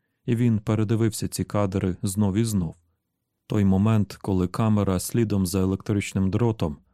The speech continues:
смикнулася вгору, і в об'єктив потрапив балкон, де стояла струнка постать, розмитий силует у тьмяному світлі, який махав рукою.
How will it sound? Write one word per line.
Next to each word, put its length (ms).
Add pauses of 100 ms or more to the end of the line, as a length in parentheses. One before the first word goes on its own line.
(100)
смикнулася 720
вгору, 540 (460)
і 80
в 80
об'єктив 640 (180)
потрапив 580
балкон, 560 (360)
де 180
стояла 500
струнка 520
постать, 680 (500)
розмитий 580
силует 560
у 60
тьмяному 440
світлі, 560 (340)
який 580 (100)
махав 480
рукою. 500